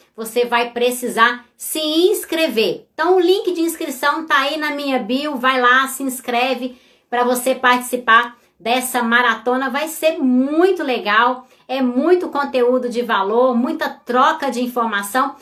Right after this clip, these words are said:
E tenho certeza que vai ajudar você aí no seu dia a dia, no cotidiano do seu trabalho, ok?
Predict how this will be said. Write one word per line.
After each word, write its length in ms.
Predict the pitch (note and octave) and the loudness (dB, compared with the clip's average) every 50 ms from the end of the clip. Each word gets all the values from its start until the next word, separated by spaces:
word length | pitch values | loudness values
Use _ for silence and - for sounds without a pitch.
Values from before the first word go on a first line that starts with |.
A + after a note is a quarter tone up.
| - - _ _ _ _ - | -20 -20 _ _ _ _ -14
E 60 | - D4+ | -6 -4
tenho 180 | E4+ F4 E4+ | -2 -2 -2
certeza 640 | F4 - - F4 F4 F4 - D4+ D4+ D4+ D4 D4+ D4+ | -2 0 0 0 0 0 0 0 -2 0 0 -2 -6
que 140 | - D4+ | -4 -4
vai 160 | A#3+ C4 B3+ C4 | 0 2 2 2
ajudar 360 | B3+ B3+ A#3+ B3 B3 B3+ A#3+ | 2 0 0 2 2 2 2
você 300 | A#3+ B3 A#3+ A#3+ - B3 | 2 -2 -2 0 0 2
aí 160 | A#3+ A#3+ A#3+ | 2 2 2
no 80 | A#3+ A#3 | 0 -4
seu 240 | - - C4 B3+ | -2 0 2 2
dia 140 | B3+ A#3+ A#3+ | 2 2 -2
a 40 | A3 | -2
dia, 280 | F#3+ G3 A3 A#3+ A#3+ A#3 | -2 -4 0 0 0 0
no 100 | A#3+ A#3 | 0 -2
cotidiano 720 | - A#3+ A#3 A#3 - B3+ G3+ G3 G#3 A3+ A3+ A#3 A#3+ A#3+ A#3 - - - - - _ - | -2 -2 -2 -2 -4 -6 -4 -2 0 2 2 2 2 0 -6 -10 -18 -20 -20 -20 _ -4
do 160 | G3+ B3+ C#4 | -2 -2 0
seu 320 | C4 - - C#4 C#4+ C#4+ C#4+ | 0 2 2 4 4 4 2
trabalho, 580 | D4 C#4 C#4 C#4 A#3+ G#3 F#3+ D#3+ D3 - - _ _ | 4 4 4 4 4 2 2 2 0 -6 -14 _ _
ok? 500 | - F3+ - C#4+ D4+ E4 F4+ F#4 - - | -20 -10 -4 -2 0 0 0 0 -4 -8